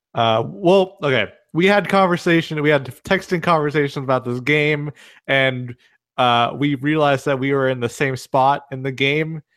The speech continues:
So why not record a podcast that kinda, like, does a little check-in every now and then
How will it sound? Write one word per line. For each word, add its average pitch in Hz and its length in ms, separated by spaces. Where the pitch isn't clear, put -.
So 135 200
why 135 200
not 143 400
record 135 300
a - 20
podcast 127 760
that 117 160
kinda, 117 260
like, 110 220
does 117 160
a 110 80
little 110 320
check-in 131 440
every 127 200
now 127 240
and 123 100
then 123 400